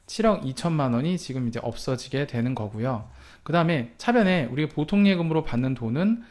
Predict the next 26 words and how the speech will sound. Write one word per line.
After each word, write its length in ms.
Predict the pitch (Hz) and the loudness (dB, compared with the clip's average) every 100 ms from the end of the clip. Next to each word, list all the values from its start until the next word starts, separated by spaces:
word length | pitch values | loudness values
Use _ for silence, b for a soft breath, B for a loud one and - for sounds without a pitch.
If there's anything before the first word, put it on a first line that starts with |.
| B B B B - | B B B B -12
자, 240 | - - - _ - | -10 -10 -16 _ 0
얼마가 340 | 147 185 147 | 4 6 6
받아야 240 | 120 117 | 4 0
될까요? 340 | 107 104 143 120 b b | -2 -4 -4 -4 b b
지금 320 | - 165 214 | 0 4 4
당장의 460 | 170 127 139 143 156 | 4 2 2 2 2
환율이니까 600 | 190 190 160 135 131 - - - _ _ | 2 2 0 -2 -2 -4 -6 -20 _ _
오, 160 | - 135 | -2 -2
이제 160 | 127 127 | 0 -2
오월 280 | 135 156 170 | 2 6 6
십 200 | 156 170 | 4 0
일 200 | 123 101 b b b b - | -2 -2 b b b b -8
천백 480 | - 262 240 127 135 | 4 6 6 4 2
원이죠. 440 | 123 117 147 - B B | 2 2 -2 -2 B B
그럼 220 | - 135 127 | -6 -6 -4
육십만 440 | 151 208 208 196 | -2 4 6 6
달러 240 | 180 160 143 | 6 4 2
곱하기 420 | 120 123 123 147 | 0 -2 -2 -2
천백 400 | - 233 131 120 | 2 2 2 0
원 140 | 120 | 0
하시면 260 | 131 160 131 | 0 -2 -4
되겠습니다. 640 | 107 104 113 117 139 110 B B B - | -4 -4 -4 -2 -4 -6 B B B -2
그러면 260 | 170 190 | 2 4
이제 120 | 156 151 | 2 0
금액이 600 | - 139 135 180 202 202 B - - | 0 2 4 2 2 -4 B -18 -6
육억 520 | 123 156 165 - | 2 4 4 2